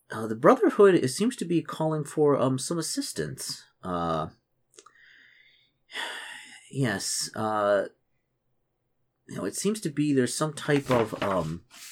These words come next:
and he basically tells you, he, he tells you, like, some of the logistics of, like, the, the, he goes over to, like, a, there's, like, a map on the wall of, like, kind of the thing, and he goes to Southern Border, and he's, like, talking about the, uh, you know, since they didn't have,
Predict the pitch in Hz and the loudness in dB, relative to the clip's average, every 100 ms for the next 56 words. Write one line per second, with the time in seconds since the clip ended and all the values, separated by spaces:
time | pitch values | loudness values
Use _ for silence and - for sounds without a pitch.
0 | - - - - - - - 143 165 185 | -20 -20 -20 -20 -18 -18 0 6 8 8
1 | 247 165 - 160 139 131 127 170 165 165 | 8 6 8 8 8 4 4 4 4 6
2 | 160 143 - 147 117 107 101 - 110 - | 6 6 6 4 6 4 2 0 0 2
3 | 104 101 92 - 101 90 80 92 87 101 | 0 2 0 0 0 0 0 -2 0 2
4 | 139 143 139 131 - 127 117 101 113 113 | 4 6 8 4 4 0 2 2 2 2
5 | 104 95 95 107 90 92 90 85 85 82 | 0 -2 2 2 2 -4 -2 -2 0 2
6 | 98 - - - 95 87 85 98 92 90 | 0 -2 -10 -4 0 0 -2 -4 -4 -4
7 | - 90 95 101 98 98 95 101 92 85 | -2 -2 -2 -6 -4 -4 -2 -4 -4 -4
8 | 87 85 92 87 87 87 104 98 98 85 | -2 -2 -4 -4 -4 -2 -2 0 -2 -4
9 | 90 85 - 85 78 - - - - - | 0 -2 -2 -4 -4 -8 -18 -18 -20 -16
10 | - 90 92 95 - _ _ _ _ _ | -4 -2 -2 -4 -8 _ _ _ _ _
11 | 127 95 90 156 160 143 156 - 123 117 | -6 -4 2 6 6 4 0 0 6 6
12 | 117 | 6